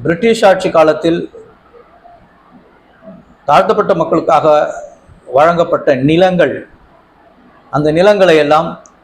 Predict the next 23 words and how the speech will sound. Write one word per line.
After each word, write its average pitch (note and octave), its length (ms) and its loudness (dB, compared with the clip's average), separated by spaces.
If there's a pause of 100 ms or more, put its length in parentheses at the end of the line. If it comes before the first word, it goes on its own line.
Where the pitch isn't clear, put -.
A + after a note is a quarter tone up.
(300)
ஆயிரத்தி F3+ 380 0
தொள்ளாயிரத்தி D#3+ 480 2
எண்பதுக்கு D#3+ 440 -2
பிறகு, C#3+ 560 0 (540)
எண்பத்தி, D3 640 -2 (260)
அஹ், C3 240 0
எண்பதுகளுக்கு D#3 640 -2
பிறகு D3 540 -2 (540)
யூ F#3+ 220 2
டி G3+ 140 4
ஆர் F3+ 180 4
என்கிற D3 360 0
ஒரு C#3 100 -2
முறையை D3+ 400 0
கொண்டு D3 260 -2
வந்து C#3 420 0 (400)
அந்த D3 260 0
பஞ்சமர் E3+ 520 0
நிலங்களை E3+ 440 2
எல்லாம் D#3+ 420 0
மூடி F3+ 280 0
மறைத்த D3 400 0
பெருமையும் D3+ 640 0